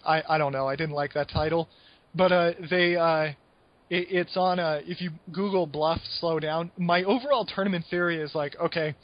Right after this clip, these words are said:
uh, you on the subway, uh, are listening to podcasts about hand history reviews. You, uh, i-,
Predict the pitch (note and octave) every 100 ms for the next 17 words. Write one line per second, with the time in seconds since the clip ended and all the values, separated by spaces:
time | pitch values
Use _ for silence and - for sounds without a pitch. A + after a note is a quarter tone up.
0 | - - _ _ _ _ D#3 D#3+ F3 D#3+
1 | G#3 B3 A#3 G3+ F#3+ E3+ D3+ G#3 G#3 F3
2 | E3+ D#3 D3+ D3 - _ _ _ _ _
3 | _ - D3 C#3+ C#3 - E3 D#3+ F3 F#3
4 | - F3+ E3 D#3+ - F3 D#3+ D#3 - D#3
5 | C#3+ - - - - _ _ _ _ D#3+
6 | E3 E3 E3 E3+ - - F3+ F3 D#3+ D3+
7 | - C#3 C3 B2+ B2+ C3+ - - - _
8 | _ _ _ - C3+ F#3 G#3 G3 F3+ E3
9 | D3 C3 _ _ _ _ _ _ _ E3+
10 | D#3+